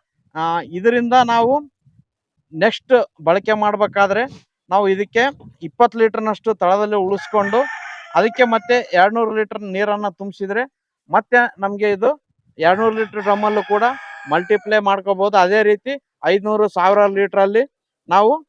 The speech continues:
ಇದನ್ನ ಮಲ್ಟಿಪ್ಲೈ ಮಾಡ್ತಾ ಹೋಗ್ಬೋದು. ಆ, ಇದನ್ನ ನಾವು ಬಳಕೆ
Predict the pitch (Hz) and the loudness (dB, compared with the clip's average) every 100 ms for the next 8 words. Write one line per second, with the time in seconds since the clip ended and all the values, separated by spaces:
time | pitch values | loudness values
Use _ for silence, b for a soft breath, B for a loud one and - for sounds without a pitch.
0 | _ _ - 175 202 196 165 170 202 190 | _ _ -10 -6 -2 0 0 -2 -2 -2
1 | 202 196 185 196 196 196 196 185 190 214 | -2 0 0 2 4 6 4 2 2 2
2 | 269 - - - - 165 175 180 247 262 | -4 -8 -20 -20 -6 -4 -2 0 2 2
3 | 247 247 240 254 269 _ _ 151 123 180 | 2 4 4 4 2 _ _ -6 2 2
4 | 208 | 4